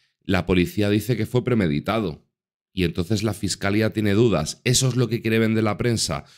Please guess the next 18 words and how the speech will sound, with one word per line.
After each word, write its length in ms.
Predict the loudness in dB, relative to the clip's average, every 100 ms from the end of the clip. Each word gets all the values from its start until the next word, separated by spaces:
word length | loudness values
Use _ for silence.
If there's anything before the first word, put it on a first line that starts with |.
| _ _
¿O 120 | 0 2
lo 160 | 2
que 60 | 0
ha 40 |
dicho 240 | -2 0 0
el 80 |
abogado 400 | 2 0 0 0
de 60 | 0
Edwin 240 | 0 0
Arrieta, 360 | 0 0 0 -2
el 80 | -4
señor 280 | -2 0 0
Ospina, 540 | -2 -4 -6 -6 -12 _ _ _ -6
que 120 | -2
ha 80 | -2
dicho 600 | -2 -2 2 2 0 -4
que 180 | -2 0
su-, 300 | 2 2